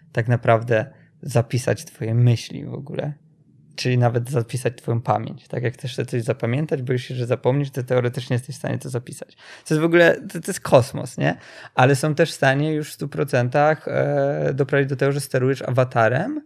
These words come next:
myśląc, że ja sobie tutaj siedzę, teraz myślę i poruszam się jakąś postacią w grze. I to jest takie science fiction level hard, ale to się dzieje. Ja to widziałem, ja to widziałem, ja to widziałem na żywo. I takich projektów jest pełno,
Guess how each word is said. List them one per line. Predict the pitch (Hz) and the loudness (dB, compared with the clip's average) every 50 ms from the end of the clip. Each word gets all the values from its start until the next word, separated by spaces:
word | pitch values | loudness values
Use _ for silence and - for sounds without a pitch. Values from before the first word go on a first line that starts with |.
| _ _ _ _ _ _ _ | _ _ _ _ _ _ _
myśląc, | - 147 139 123 - - - 113 127 127 | 4 4 6 4 4 -2 -6 -6 -8 -8
że | - - 139 | -4 -4 -2
ja | 131 | -2
sobie | 127 - 151 139 | -2 -6 -12 -6
tutaj | _ - 131 | _ -2 -2
siedzę, | 123 - - 131 131 143 135 | 0 0 0 0 0 0 0
teraz | 139 135 127 117 123 | 0 0 0 2 2
myślę | 123 120 127 127 - - - - - - - - - - - | 2 2 2 2 0 -4 -4 -4 -4 -6 -12 -20 -16 -6 -4
i | 139 | -2
poruszam | 127 - 143 135 123 - 139 123 | 2 2 2 2 2 -2 -4 -2
się | - 143 | -2 -2
jakąś | 127 - 131 123 | -2 -2 -4 -4
postacią | - - 127 - - 123 120 - 123 117 | -4 -6 -6 -2 -2 -4 -2 -2 -4 -6
w | 110 | -6
grze. | 113 117 120 - - _ _ _ _ _ _ _ _ _ _ _ | -6 -8 -10 -10 -12 _ _ _ _ _ _ _ _ _ _ _
I | - 143 127 | 0 2 2
to | 175 | 4
jest | 170 175 | 4 4
takie | 202 180 180 175 | 4 4 2 4
science | - 175 165 165 156 - | 6 6 6 6 2 2
fiction | - 175 165 160 - - 170 156 | 2 2 2 2 0 -2 -2 2
level | 147 147 143 139 139 135 | 2 4 6 6 4 4
hard, | 131 - 147 143 160 160 | 4 6 6 6 6 8
ale | 156 147 147 | 6 6 6
to | 143 156 | 4 0
się | 143 - 151 | -2 -4 -2
dzieje. | 135 127 120 113 117 | 2 2 4 4 6
Ja | 123 135 | 4 4
to | 143 160 | 4 2
widziałem, | 151 151 147 135 113 - 123 | -2 2 2 2 2 2 2
ja | 131 139 | -2 -2
to | 131 147 | -4 -4
widziałem, | 147 143 135 139 135 131 127 127 127 131 | -6 -2 2 2 2 2 2 -2 -2 -2
ja | 131 131 | -2 -2
to | 131 131 | -2 -6
widziałem | 127 123 127 123 131 | -4 -2 -2 -2 -2
na | 127 110 | -4 -4
żywo. | 107 110 - - - | -6 -8 -8 -6 -2
I | 131 | 2
takich | 131 165 147 - | 2 2 2 0
projektów | - 165 165 156 - 156 | -4 -4 -4 -4 -4 -4
jest | 147 143 - | -6 -6 -4
pełno, | - 131 - - - - | -4 -4 -4 -4 -6 -10